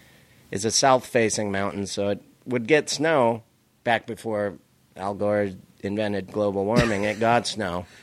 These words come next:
Speaker 2: And now it doesn't anymore?
Speaker 1: Now, no. I, I, plus, it's facing the sun all day, so it was always frustrating. Like, if you build a ski area,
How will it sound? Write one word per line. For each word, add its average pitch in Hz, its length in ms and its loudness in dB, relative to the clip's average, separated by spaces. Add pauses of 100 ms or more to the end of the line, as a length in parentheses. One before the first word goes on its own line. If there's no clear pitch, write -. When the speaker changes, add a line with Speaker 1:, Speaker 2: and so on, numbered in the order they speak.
Speaker 2:
And 131 80 0
now 131 140 4
it 120 60 -2
doesn't 127 280 2
anymore? 127 320 4
Speaker 1:
Now, 101 220 -2
no. 98 60 -12 (640)
I, 113 220 -2
I, 104 300 -2 (160)
plus, 139 320 2
it's 113 200 -2
facing 113 460 2
the 98 80 -2
sun 110 300 0
all 95 160 0
day, 92 220 -2
so 92 200 -8
it 87 80 -8
was 107 140 -12
always 95 240 -8
frustrating. 92 520 -4
Like, 104 300 0 (500)
if 107 120 0
you 131 80 0
build 185 240 4
a 135 60 2
ski 147 300 2
area, 101 300 4